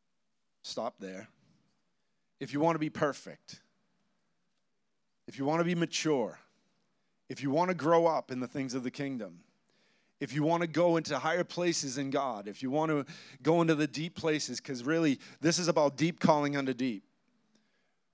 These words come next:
We see it as a little thing on, you know, money and this guy couldn't leave his stuff, but it's really the, the King of Kings speaking into this man's spirit and say, "Do you want to be perfect? Like your heavenly Father is perfect.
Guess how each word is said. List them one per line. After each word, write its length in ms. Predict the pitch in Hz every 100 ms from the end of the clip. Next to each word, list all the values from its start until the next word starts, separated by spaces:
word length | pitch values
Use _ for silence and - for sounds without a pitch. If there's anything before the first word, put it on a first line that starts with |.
| -
We 160 | 175
see 280 | 185 - 196
it 60 | 170
as 160 | 160 147
a 80 | 147
little 240 | 151 143
thing 240 | - 156
on, 260 | 143 135 131
you 80 | 139
know, 320 | 123 123 117
money 360 | 139 143 139 135
and 100 | 127
this 140 | 123
guy 180 | 143 131
couldn't 300 | - 135 123
leave 140 | 131
his 120 | 117 -
stuff, 380 | - 131 110
but 120 | 135 127
it's 140 | 113
really 380 | 131 175 175 143
the, 180 | 123 117 - - -
the 100 | 135
King 300 | - 190 175
of 100 | -
Kings 320 | 170 156 135
speaking 440 | - 180 175 170
into 180 | 160 151
this 180 | 135 147
man's 280 | 143 135 -
spirit 400 | - 156 139 -
and 100 | 120
say, 220 | 143 131
"Do 200 | - 180
you 160 | 190
want 160 | 156 143
to 40 |
be 100 | 123
perfect? 640 | - 147 135 - - _ - _ - - - _ _ _ -
Like 260 | 143 156
your 100 | 160
heavenly 300 | 135 160 156
Father 400 | 135 160 165 143
is 100 | 120
perfect. 760 | 101 - 147 - 80 - -